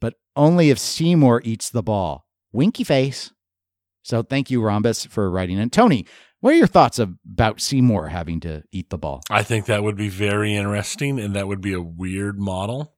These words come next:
Speaker 2: It'd make more sense for Audrey two to eat the ball.
Speaker 1: Mm-hmm. I think
Speaker 2: But
Speaker 1: someone
Speaker 2: at
Speaker 1: thought
Speaker 2: this point,
Speaker 1: Seymour was the
Speaker 2: the
Speaker 1: plant.
Speaker 2: At this point, I kinda wanna make a homebrew pinball machine that's just called Ball Eater.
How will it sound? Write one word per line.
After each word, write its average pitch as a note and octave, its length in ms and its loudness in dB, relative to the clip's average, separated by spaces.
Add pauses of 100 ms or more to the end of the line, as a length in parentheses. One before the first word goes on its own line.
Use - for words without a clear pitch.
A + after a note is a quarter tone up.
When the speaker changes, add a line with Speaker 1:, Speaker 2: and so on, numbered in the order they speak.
Speaker 2:
It'd G2 140 -8
make G2 180 -4
more F#2+ 160 -4
sense - 280 -8
for - 120 -8
Audrey F2 280 -4
two G2 260 -8
to F#2+ 60 -8
eat D#2+ 240 -12
the - 80 -6
ball. C3+ 60 8
Speaker 1:
Mm-hmm. A2+ 340 4 (420)
I - 40 -12
think B2 300 0
Speaker 2:
But F2+ 280 -10 (100)
Speaker 1:
someone C3+ 360 6
Speaker 2:
at - 60 4
Speaker 1:
thought C3+ 180 8
Speaker 2:
this - 120 -2
point, C#3+ 200 8
Speaker 1:
Seymour B2+ 180 8
was A2 180 0
the - 80 2
Speaker 2:
the F3 60 6
Speaker 1:
plant. G#2+ 280 -2 (1200)
Speaker 2:
At D3+ 140 -10
this C#4+ 180 -12
point, - 300 -8
I D#3+ 120 -10
kinda C#4 340 -4
wanna B2+ 260 0
make A2 300 -4
a G#2 80 -6
homebrew A#2+ 760 -6
pinball G#2 440 -4
machine C#3+ 460 -10 (440)
that's B2 160 -4
just - 200 -6
called G#2+ 420 -2
Ball F#2+ 400 2
Eater. D#2 300 -14